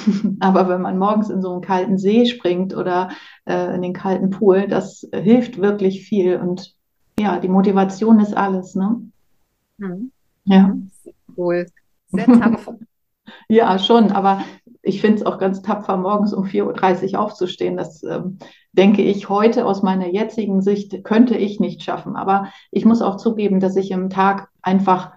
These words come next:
Speaker 1: mir die Zeit immer mal wieder nehme für Face Yoga. Ich hatte dir auch im Vorgespräch gesagt, dass ich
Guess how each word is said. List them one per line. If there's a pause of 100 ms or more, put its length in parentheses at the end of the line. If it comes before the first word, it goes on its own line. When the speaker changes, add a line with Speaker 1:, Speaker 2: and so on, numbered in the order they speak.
(340)
Speaker 1:
mir
die
Zeit
immer
mal
wieder
nehme
für
Face
Yoga. (260)
Ich
hatte
dir
auch
im
Vorgespräch
gesagt,
dass
ich